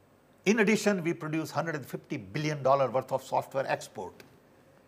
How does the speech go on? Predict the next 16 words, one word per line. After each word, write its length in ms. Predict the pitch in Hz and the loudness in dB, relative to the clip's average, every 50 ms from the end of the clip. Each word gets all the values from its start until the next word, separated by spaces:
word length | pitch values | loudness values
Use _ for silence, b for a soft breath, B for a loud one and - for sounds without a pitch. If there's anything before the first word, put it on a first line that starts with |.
| _ _ | _ _
every 240 | - 156 139 147 147 | 2 2 4 2 2
year, 340 | 143 143 139 143 151 143 131 120 | 0 0 0 2 2 2 2 2
year 240 | 120 131 131 131 | 2 2 2 4
after 320 | 131 131 123 - - 117 123 | 4 2 2 0 -4 -8 -6
year. 240 | 135 170 - - 131 - - - _ - | -6 -4 -6 -6 -8 -12 -20 -20 _ -12
We 120 | 147 180 226 | -8 -8 -4
know 100 | 247 196 | -4 -4
how 120 | - 101 | -4 -4
to 100 | - - | -6 -8
create 280 | - - 147 - 82 80 | -10 -10 -10 -10 -10 -10
jobs. 500 | - 90 101 135 - - - - - - - _ _ _ _ _ _ _ _ _ _ - | -8 -6 -6 -6 -6 -8 -14 -18 -18 -20 -20 _ _ _ _ _ _ _ _ _ _ 0
We 80 | 151 | 2
have 100 | 185 190 | 2 4
done 140 | - 240 247 | 4 2 2
it 160 | 247 202 160 | 0 -2 -2
before. 360 | 143 135 - - 107 - - | -4 -6 -4 -6 -8 -8 -10